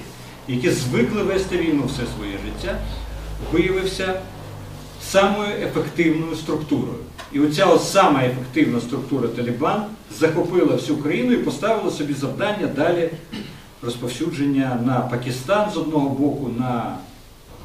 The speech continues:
е, на центральноазіатські, оці бувші радянські республіки, на Ферганську доліну, на створення великого халіфату. І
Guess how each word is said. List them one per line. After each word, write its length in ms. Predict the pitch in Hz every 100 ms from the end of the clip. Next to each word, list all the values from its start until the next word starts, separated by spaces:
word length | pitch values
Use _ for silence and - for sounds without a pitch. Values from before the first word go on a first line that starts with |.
| - - - - - - - -
е, 120 | 123 113 107 104 104 139
на 260 | 123 127 120 -
центральноазіатські, 1120 | 135 139 131 123 120 131 135 - - - 101 101 110
оці 120 | -
бувші 360 | 127 131 123 123
радянські 520 | 120 127 123 120 139
республіки, 760 | 123 120 226 233 185 170 147 - - -
на 100 | 143
Ферганську 600 | 139 147 143 139 127 135
доліну, 540 | 120 117 143 214 - - - - 131
на 200 | 160 -
створення 640 | - 131 151 165 175 156
великого 500 | 123 135 147 143 123
халіфату. 680 | 127 123 123 196 - 208 208 - - - -
І 300 | 165 151